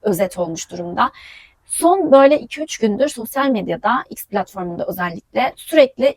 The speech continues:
iki kişiyi görüyorum. Bir karı koca bunlar ve milyon takipçileri var. Kadın, e, kadın adam boşanmış, bir aldatma hikayeleri var. Kadın kendini yerden yere atıyor. Adam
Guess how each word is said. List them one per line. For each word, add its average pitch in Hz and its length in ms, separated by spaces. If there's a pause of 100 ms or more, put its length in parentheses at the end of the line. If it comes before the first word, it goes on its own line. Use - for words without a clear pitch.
(120)
iki 302 200
kişiyi 240 480
görüyorum. 190 500
Bir 285 100
karı 262 220
koca 220 280
bunlar 190 320 (400)
ve 277 180
milyon 240 380
takipçileri 175 640
var. 247 260 (280)
Kadın, 277 460 (200)
e, - 160 (180)
kadın 262 300
adam 196 320
boşanmış, 226 600
bir - 200
aldatma 240 320
hikayeleri 190 580
var. 233 160
Kadın 254 360
kendini 226 440
yerden 220 340
yere 208 180
atıyor. 196 420
Adam 233 280